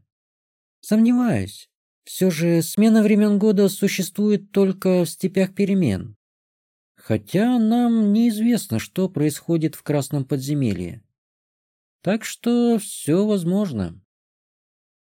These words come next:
А осенью? Осенью демоны достаточно активны,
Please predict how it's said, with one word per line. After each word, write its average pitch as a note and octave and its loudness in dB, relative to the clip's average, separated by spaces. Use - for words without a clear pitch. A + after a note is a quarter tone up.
А A2 4
осенью? B2+ 2
Осенью E3 2
демоны D#3+ 2
достаточно D#3 0
активны, A#2+ -4